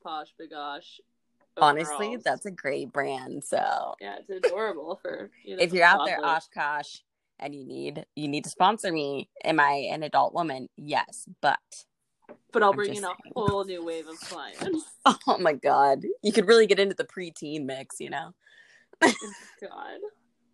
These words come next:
Speaker 1: What a time.
Speaker 2: Ah.
Speaker 1: What a time
Speaker 2: Well,
Speaker 1: to be
Speaker 2: Dee,
Speaker 1: alive.
Speaker 2: what are you,
Speaker 1: Tea.
Speaker 2: what beer are you drinking?
Speaker 1: I am drinking the Icicle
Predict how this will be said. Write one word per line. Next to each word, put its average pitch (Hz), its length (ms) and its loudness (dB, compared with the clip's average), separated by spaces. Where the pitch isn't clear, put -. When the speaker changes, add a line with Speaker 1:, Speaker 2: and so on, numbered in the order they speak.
Speaker 1:
What 180 200 -6
a 185 40 -4
time. 170 520 -10
Speaker 2:
Ah. 220 540 -2
Speaker 1:
What 208 100 -8
a 202 40 -8
time 196 200 0
Speaker 2:
Well, 226 120 10
Speaker 1:
to 240 40 2
be 240 80 2
Speaker 2:
Dee, 240 60 2
Speaker 1:
alive. 294 80 -6
Speaker 2:
what 196 160 -4
are - 20 -8
you, 214 260 2
Speaker 1:
Tea. 165 200 -4
Speaker 2:
what 214 220 4
beer - 220 -12
are 139 80 -6
you 120 160 -10
drinking? - 480 -8
Speaker 1:
I 214 180 -2
am 277 200 -6
drinking 190 840 -6
the 180 160 0
Icicle 190 960 -2